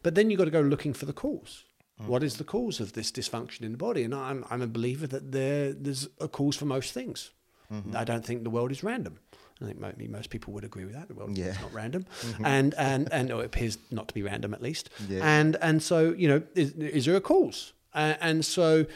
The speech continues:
Speaker 1: you know, maybe with type two diabetes, maybe the cause is they've been eating too much sugar
Speaker 2: Mm-hmm.
Speaker 1: or too much grains,
Speaker 2: Mm-hmm.
Speaker 1: which turn to sugar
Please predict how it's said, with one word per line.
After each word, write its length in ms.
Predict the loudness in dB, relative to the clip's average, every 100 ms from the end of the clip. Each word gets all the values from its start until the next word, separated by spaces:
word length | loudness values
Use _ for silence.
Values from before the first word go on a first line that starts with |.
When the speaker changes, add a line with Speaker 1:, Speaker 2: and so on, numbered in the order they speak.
| -2
Speaker 1:
you 80 | 4
know, 80 | 6
maybe 260 | 6 4
with 120 | 2
type 180 | 2 0
two 100 | 0
diabetes, 500 | 0 2 2 0 0
maybe 240 | 2 2 2
the 80 | -2
cause 320 | 0 0 0
is 100 | -2
they've 160 | -2
been 380 | 0 0 0 -2
eating 240 | -2 -2 -2
too 120 | -2
much 120 | -2
sugar 320 | -2 0 -2 -4 -14 -10
Speaker 2:
Mm-hmm. 340 | -8 -6 -4 0
Speaker 1:
or 320 | 2 2 0 -8 -14
too 120 | -2 0
much 340 | 0 -4 -14 _ -20 -20 -20 _ -4
grains, 520 | 0 0 -2 -4 -10 -14 -12
Speaker 2:
Mm-hmm. 340 | -8 -6 0
Speaker 1:
which 200 | 0 2
turn 200 | 2 2 4
to 60 |
sugar 360 | 2 2 2